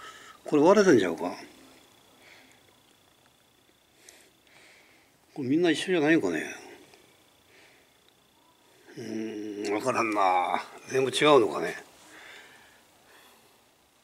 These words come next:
よく似とるけどね。<laughs> みんなよく似とるから。六号橋、五号橋。これが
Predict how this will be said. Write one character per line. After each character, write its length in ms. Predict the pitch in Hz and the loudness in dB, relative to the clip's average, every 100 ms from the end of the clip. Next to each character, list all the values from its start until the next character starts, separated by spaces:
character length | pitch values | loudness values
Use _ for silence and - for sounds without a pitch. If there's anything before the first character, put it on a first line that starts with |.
| _ _ _ _ _ _ - _ _ _ _ _ _ - | _ _ _ _ _ _ -20 _ _ _ _ _ _ -16
よ 160 | 139 143 | -10 -8
く 100 | 135 | -4
似 140 | 143 | 0
と 140 | 170 | 2
る 60 | - - - - | 2 0 -4 -8
け 80 | 143 | -6
ど 40 | |
ね。 60 | - | 0
<laughs> 40 | |
み 60 | 160 | 2
ん 20 | |
な 100 | 151 | 2
よ 100 | - | 0
く 120 | - | -4
似 80 | - | -6
と 160 | 170 | 0
る 80 | 135 | 0
か 140 | - 127 | 0 -6
ら。 120 | - - - - - - - _ - - - - - - | -10 -16 -14 -14 -12 -18 -20 _ -20 -20 -20 -20 -20 -10
六 260 | 117 123 | -4 -4
号 280 | 123 135 131 | -2 2 2
橋、 200 | 120 127 | 2 -2
五 340 | 107 117 131 127 | -2 0 0 0
号 60 | |
橋。 240 | 120 110 92 | 0 0 0
こ 120 | 113 | -2
れ 80 | 117 | 2
が 260 | 131 147 | 4 4